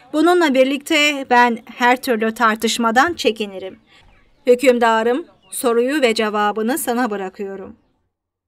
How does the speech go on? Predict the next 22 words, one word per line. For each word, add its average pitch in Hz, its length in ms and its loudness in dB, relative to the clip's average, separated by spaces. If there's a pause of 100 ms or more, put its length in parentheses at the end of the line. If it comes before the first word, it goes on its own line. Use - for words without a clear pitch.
(160)
Pilatus'a 247 540 -4
doğru 202 360 -6
dönerek, 185 540 -12 (460)
şu - 160 4
rüzgar 294 420 6
gibi 233 200 0
uçan 233 520 2
dört 240 360 4
atlı 233 300 -4
arabayı 214 680 -2
başarılı 240 440 0
bir 294 80 -2
şekilde 220 500 -2
idare 214 460 0
etmiyor 208 480 -2
muyum? 202 320 -16 (640)
Senin 302 280 0
işaret 233 540 2
ettiğin 247 500 0
yerde 208 420 -2
bulunmuyor 214 600 -2
muyum? 190 280 -18